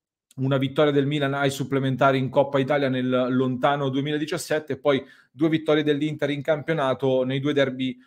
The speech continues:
eh, più recenti arbitrati. C'è stato un uno a zero con gol di Icardi nel duemiladiciotto e poi nel duemiladiciannove il tre a due, sempre appunto con Guida ad arbitrare l'incontro. Questo per quanto riguarda anche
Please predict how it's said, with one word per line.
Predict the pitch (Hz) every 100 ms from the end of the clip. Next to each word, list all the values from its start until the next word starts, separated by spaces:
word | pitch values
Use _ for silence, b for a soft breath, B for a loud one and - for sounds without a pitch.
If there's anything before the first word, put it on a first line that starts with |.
| b
eh, | - 123 120
più | 139
recenti | 135 135 135 135 123 127 131
arbitrati. | 131 110 127 127 127 98 117 117 110
C'è | -
stato | 107 131 127
un | 131
uno | 143 139
a |
zero | 110 151 143
con | 127 127
gol | 127 131
di | 131
Icardi | 123 147 135 117
nel | 123 127
duemiladiciotto | 131 147 151 156 143 139 117
e |
poi | 131
nel | 120 120
duemiladiciannove | 120 127 127 123 123 123 117 117 - b _
il | 120 120 120 117 -
tre | - 127 127 127
a | 127
due, | 117 123 120 117 117
sempre | - 120 117 117
appunto | - 113 113 104
con | 110 113 107
Guida | 117 127 120 120 b b
ad | - 120
arbitrare | 123 110 123 123 120 113 113 127
l'incontro. | 123 123 120 117 107 98 107
Questo | - 214 214 196
per | 165 165
quanto | 160 156
riguarda | 151 143 147 143
anche | 143 131 135